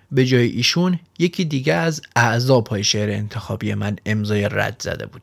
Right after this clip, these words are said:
اوستا که از این ماجرا خبردار می‌شه، به بوستان میگه که می‌خوام شجریان رو ببینم و از دلش در بیارم. ما هم دو روز بعدش با آقای بوستان رفتیم تالار وحدت پیش اوستا. اونجا با ما و مخصوصاً من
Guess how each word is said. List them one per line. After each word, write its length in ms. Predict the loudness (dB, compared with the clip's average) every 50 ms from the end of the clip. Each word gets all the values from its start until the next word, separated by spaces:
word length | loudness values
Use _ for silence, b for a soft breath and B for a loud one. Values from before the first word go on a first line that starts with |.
| _
اوستا 380 | 2 4 4 4 0 2 -2 -2
که 140 | 0 2 2
از 180 | 4 4 4
این 100 | 2 2
ماجرا 380 | 2 2 2 2 2 2 0 0
خبردار 640 | 0 0 0 2 4 2 2 2 4 2 2 2 2
می‌شه، 500 | 0 0 0 2 2 2 0 0 -4 0 2
به 120 | 2 2
بوستان 380 | 2 0 -4 -2 0 0 2 2
میگه 260 | 0 0 0 -2 -2
که 160 | -2 -2 -4
می‌خوام 300 | -4 -4 -4 -4 -4 -4
شجریان 640 | -4 -4 -6 -4 -4 -2 -2 -2 -2 -2 -2 -2 -4
رو 100 | -6 0
ببینم 520 | 4 4 4 4 4 2 2 2 0 -2 -2 _ 4
و 20 |
از 180 | 4 4 4 4
دلش 240 | 2 2 4 2
در 280 | 2 0 0 0 0 -2
بیارم. 340 | -6 -10 -12 -10 -12 -12 -16 -20 _ _
ما 160 | 4 6 8 8
هم 160 | 8 6 6
دو 120 | 4 4
روز 220 | 4 4 2 4 4
بعدش 460 | 4 4 4 4 0 -2 -4 -2 2
با 180 | 4 6 6
آقای 260 | 6 6 6 4 2 2
بوستان 640 | 0 -2 -2 -2 -2 0 0 2 2 2 0 -2 0 2
رفتیم 360 | 2 2 2 2 -2 -2 -2
تالار 380 | -2 -2 -2 0 0 0 0 -2
وحدت 420 | -2 -4 -4 -4 -4 -6 -6 -6 -6
پیش 200 | -6 -4 -4 -4
اوستا. 540 | -4 -4 -6 -6 -6 -6 -6 -8 -10 -12 -14 -14 _ _
اونجا 320 | 0 2 4 6 6 4 4
با 240 | 6 4 4 6 6
ما 320 | 6 6 6 6 6 6 4
و 180 | 4 2 2
مخصوصاً 680 | 2 2 2 2 2 2 -2 -8 -10 -8 -4 -2 -2 0
من 480 | 0 -2 0 2 2 2 2 0 -2